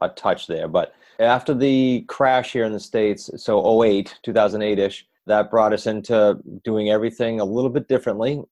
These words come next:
not taking out bank loans, not signing personally on bank loans, all the things that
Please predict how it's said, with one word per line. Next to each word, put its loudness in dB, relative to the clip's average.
not -2
taking -4
out -2
bank -2
loans, -2
not -2
signing -4
personally -2
on -2
bank -2
loans, 0
all 4
the 2
things -4
that -2